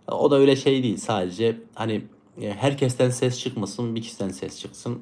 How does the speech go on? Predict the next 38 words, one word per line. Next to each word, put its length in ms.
En 60
azından 400
hani 280
kararları 460
bir 80
kişi 240
versin, 480
bir 60
kişi 180
sorumlu 380
olsun 360
diye, 280
e, 180
bir 100
müessilimiz 640
vardı, 500
e, 40
Yusuf 420
diye. 320
Sağ 260
olsun, 320
gayet 360
de 80
iyi, 260
babacan 420
bir 60
adamdı. 400
Zaten 380
genç 280
bir, 200
e, 220
arkadaş, 460
yirmi 240
iki, 160
yirmi 260
üç 200
yaşlarındaydı 560
galiba 400